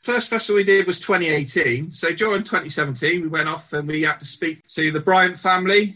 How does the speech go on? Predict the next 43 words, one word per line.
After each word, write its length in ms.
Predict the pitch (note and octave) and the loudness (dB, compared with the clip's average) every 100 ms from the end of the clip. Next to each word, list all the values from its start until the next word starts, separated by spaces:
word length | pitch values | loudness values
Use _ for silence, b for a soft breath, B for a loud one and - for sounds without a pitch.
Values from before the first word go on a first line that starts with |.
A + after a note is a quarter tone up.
| E3+ | -8
over 200 | E3+ E3 | -6 -4
at 80 | D#3 | -4
Stowford 360 | F3+ F3+ F3 | -2 -2 -2
Manor 200 | F3+ F3 | -4 -4
Farm, 460 | - F3+ F#3+ G3 F#3+ | -6 -2 -2 -2 -6
and 100 | D3+ | -10
we 120 | D#3+ | -4
asked 220 | E3+ F3+ - | -4 -4 -8
them, 100 | F3 | -8
said, 180 | F3+ | -6
"Would 160 | F3 F3 | -4 -4
you 140 | E3+ F3 | -4 -2
like 200 | F3 F3 | -4 -6
us 120 | - | -6
back?" 380 | G3 A#3 A3+ E3 | 0 0 0 -10
And 100 | F3 | -8
they 80 | |
said, 220 | F3+ G3+ - _ - | -6 -8 -12 _ -16
"Of 160 | A3+ | -12
course, 380 | - D4+ C#4+ - | -4 0 0 -2
we 100 | B3 | -4
missed 280 | C#4+ D#4+ - | -2 -2 -2
you. 240 | A#3+ G#3 F3+ | 2 4 4
We'd 140 | F#3 | 2
loved 240 | B3 A3+ F#3+ | -2 -4 0
you. 100 | G3+ G3+ | 0 2
We'd 80 | |
love 140 | G3 - | 0 0
to 60 | E3+ | -4
have 100 | - | -4
you 60 | B2+ - | -10 -4
back." 160 | C3 - | -6 -6
<laughs> 60 | |
So 380 | - D3 C#3+ C#3+ D3+ b b - | -8 -2 0 0 -2 b b -10
then 300 | D#3+ F#3 F3+ | 0 2 4
I 180 | D#3+ D#3 D#3 | 4 2 -2
kind 200 | D#3+ D3 | -2 0
of 100 | C3 | -6
started 480 | - D#3+ C#3 B2 | -6 -2 -2 -2
work 320 | C3+ C3+ B2+ D3 | 0 0 0 -2
on, 300 | B2+ B2+ B2+ | -2 -2 -4
um, 480 | B2 B2 G#2+ C3+ D3+ _ - | -4 -6 -8 -14 -20 _ -2
rebranding 800 | C3 B2+ C3+ C#3+ D3 E3 G3+ | 2 2 4 4 4 -2 -4